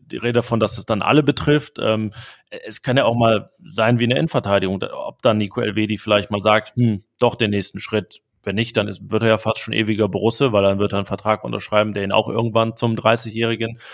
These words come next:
in Gladbach macht. Oder man sagt, okay, da gibt's dann wirklich nochmal einen zweistelligen Millionenbetrag im nächsten Sommer, den nimmt man und, ähm, hat dann Ko Itakura, Marvin Friedrich,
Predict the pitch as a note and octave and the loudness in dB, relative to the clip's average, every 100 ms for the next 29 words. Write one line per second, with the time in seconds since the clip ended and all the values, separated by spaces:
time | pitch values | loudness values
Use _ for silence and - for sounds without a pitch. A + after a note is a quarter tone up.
0 | - - - A2+ A#2+ A#2+ B2 A#2+ B2+ B2+ | -20 -12 -4 2 2 4 0 2 0 0
1 | - D3+ D3 C#3+ - - - C3 C3+ C3 | 2 4 4 2 -10 -20 -8 -6 -4 -8
2 | B2+ F3 C#3 A2+ A2 G#2+ - B2 - A#2+ | -8 -2 0 2 2 0 -6 -10 -6 -2
3 | A#2 A#2+ A2 A2+ A2 A2 A#2+ A#2 - A2+ | -2 -4 -4 -2 0 -2 0 0 0 -4
4 | A2 A2 G#2+ G#2+ A#2+ A#2 - A#2 A#2 A2+ | -2 -2 0 2 0 0 0 2 2 0
5 | A2+ A#2 - A2 A#2 B2 A#2+ - - _ | -6 -6 -6 0 4 4 2 -2 -20 _
6 | A#2 A2 C3+ C3+ C3 B2+ B2+ A2 A2+ - | 0 2 2 2 2 2 2 0 -2 -2
7 | A2+ A2 G#2+ - G#2 A2+ B2+ A#2+ - A#2+ | 0 0 -2 -8 -8 -4 -4 -6 -4 -4
8 | A#2+ A2+ B2 A#2+ B2 A2+ A2 A2 - A#2+ | -4 -8 -4 2 4 4 2 2 -4 -2
9 | A#2+ A#2 - | 0 -2 -8